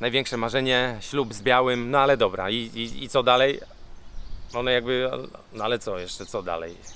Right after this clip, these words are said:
No, no nie wiem, no nie chciałabyś, nie wiem, realizować siebie, jakiejś pasji, hobby, mieć cokolwiek? I dopiero wtedy zaczynają się nad tym zastanawiać, więc nie mają w sobie czegoś takiego.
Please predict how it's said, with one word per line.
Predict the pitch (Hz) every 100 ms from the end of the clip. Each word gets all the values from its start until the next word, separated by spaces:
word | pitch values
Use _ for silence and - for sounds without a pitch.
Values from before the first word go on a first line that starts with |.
| - 110
No, | 120 123
no | 131
nie | 185 135
wiem, | 101
no | 98 98
nie | 98 101
chciałabyś, | 113 107 107 101 - -
nie | 104 98
wiem, | 92 95
realizować | 101 104 117 110 113
siebie, | - 117 120
jakiejś | 120 110 104
pasji, | - 117 117 135 120 - -
hobby, | - - 123 117 127
mieć | 131 123
cokolwiek? | - 117 117 117 131 139 - - - - - - - -
I | 110
dopiero | 127 - 180 190
wtedy | - - 202 196 196
zaczynają | 170 - 175 175 170
się | 160
nad | 160 -
tym | 156
zastanawiać, | 143 - 151 147 101 92
więc | 95 117 107
nie | 143
mają | 160 156 139
w |
sobie | - 127
czegoś | 123 120 123
takiego. | 117 - 110 92